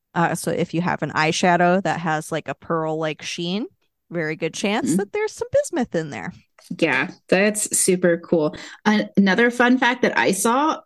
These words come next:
Speaker 2: this is probably from Wikipedia, which is my main source for this, is that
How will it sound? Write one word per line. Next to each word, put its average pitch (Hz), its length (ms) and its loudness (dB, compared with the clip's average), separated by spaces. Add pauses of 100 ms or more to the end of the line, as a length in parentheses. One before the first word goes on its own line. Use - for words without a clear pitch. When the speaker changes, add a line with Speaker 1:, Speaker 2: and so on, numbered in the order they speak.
Speaker 2:
this 208 200 0
is 208 120 0
probably 262 280 0
from 190 180 0
Wikipedia, 160 720 0
which 165 160 -2
is 175 120 0
my 165 140 4
main 170 280 2
source 151 440 -2
for 160 120 0
this, 156 360 0
is 196 120 0
that 185 280 0